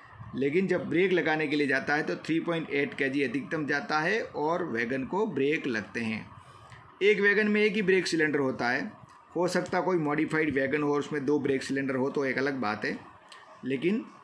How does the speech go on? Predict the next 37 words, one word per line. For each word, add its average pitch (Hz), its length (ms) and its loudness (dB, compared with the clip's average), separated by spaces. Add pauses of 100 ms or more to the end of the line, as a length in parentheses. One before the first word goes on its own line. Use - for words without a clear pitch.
(300)
<clears throat> - 220 0 (800)
generally 165 320 2
एक 131 200 2
wagon 107 300 -2
है। 104 100 -6 (580)
तो - 60 -8
इस 208 140 0
प्रकार 208 380 4
ये 185 200 6
brake 180 480 2 (380)
लगता 143 420 0
है, 110 320 -2 (800)
चाहे 180 280 6
pressure 220 520 4 (320)
लोको 131 340 0
से 208 140 4
drop 208 340 2
करो, 226 160 4
चाहे 170 260 4
अपने 185 320 2
आप 196 120 4
drop 180 280 2
होता 185 220 0
है, 214 220 2 (480)
चाहे 160 260 4
guard 151 300 4
drop 120 300 0
करे। 107 240 -2 (180)
BP 240 360 2
pressure 214 360 4
जब 160 260 0
जब 156 200 2
drop 131 260 0
होता 147 360 0
तो 190 140 -6
यहाँ 143 240 0
से - 300 -2